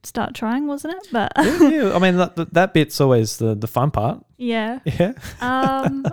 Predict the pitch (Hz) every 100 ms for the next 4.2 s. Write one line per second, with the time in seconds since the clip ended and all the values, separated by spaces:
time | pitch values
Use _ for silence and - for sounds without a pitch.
0 | 403 - 285 311 311 320 262 302 320 220
1 | 240 - 254 254 254 254 269 277 330 -
2 | 262 247 220 226 226 220 202 - 202 208
3 | - - - 220 196 202 196 196 190 214
4 | 277